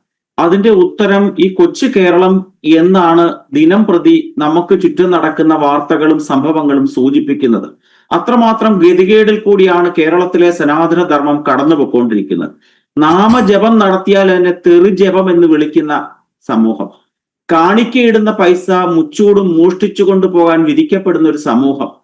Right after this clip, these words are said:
ഒരു, ആ, ബംഗ്ലാദേശിൽ നുഴഞ്ഞേറി ജിഹാദികൾ ഉണ്ടാക്കുന്ന കരിപ്രസാദം തൊടാൻ വിധിക്കപ്പെട്ട ഹൈന്ദവ സമൂഹം, ഇങ്ങനെ ധാരാളം വിശേഷ പദങ്ങളാൽ സമൃദ്ധമാണ് കേരളത്തിലെ സനാതന ധർമ്മം എന്ന ഗതികേട് നമ്മൾ ഈ അവസരത്തിലെങ്കിലും ഓർക്കേണ്ടതുണ്ട്.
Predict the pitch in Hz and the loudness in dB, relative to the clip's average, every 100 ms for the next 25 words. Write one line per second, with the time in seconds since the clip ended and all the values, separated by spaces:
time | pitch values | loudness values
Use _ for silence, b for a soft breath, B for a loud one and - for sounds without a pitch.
0 | _ _ _ _ _ _ _ 165 190 226 | _ _ _ _ _ _ _ 0 2 2
1 | 190 135 147 - - 135 151 175 214 220 | 2 0 0 -2 -6 -4 -2 2 2 2
2 | 233 226 220 214 175 180 208 220 220 208 | 2 2 2 4 4 4 2 2 2 2
3 | 202 170 170 196 208 208 220 226 208 190 | 2 2 0 0 0 0 0 0 0 0
4 | 196 196 196 190 180 175 - _ _ 165 | 0 0 0 0 0 -2 -10 _ _ -2
5 | 165 185 220 214 208 190 190 185 185 165 | 0 0 -2 -4 -2 0 0 0 0 0
6 | 175 196 190 165 185 - 220 196 190 170 | 0 0 0 2 0 -2 -2 -2 -2 -2
7 | 165 156 156 156 156 139 135 135 - _ | 0 0 0 -2 -2 -2 -2 -6 -10 _
8 | _ _ 160 208 226 196 175 180 196 208 | _ _ -2 2 2 0 0 2 2 2
9 | 220 220 180 - 202 208 226 202 175 185 | 0 0 0 0 -4 -2 -4 -2 -2 0
10 | 190 196 185 - 160 180 175 202 190 175 | 0 0 -2 -2 -2 -2 -2 -2 0 -2
11 | 175 165 170 180 185 170 165 156 156 165 | -2 0 0 0 0 -2 -2 -4 -4 -2
12 | 170 170 143 139 151 135 B B - 160 | -2 -2 -2 -4 -4 -8 B B -2 2
13 | 175 156 147 156 180 180 175 170 156 151 | 2 0 0 0 2 2 0 0 -4 -4
14 | 147 151 165 151 156 139 139 151 147 147 | -4 -2 0 2 0 -2 -4 -6 -6 -4
15 | 143 143 131 123 - 143 131 120 101 | -2 -2 -2 -4 -6 -6 -6 -4 -6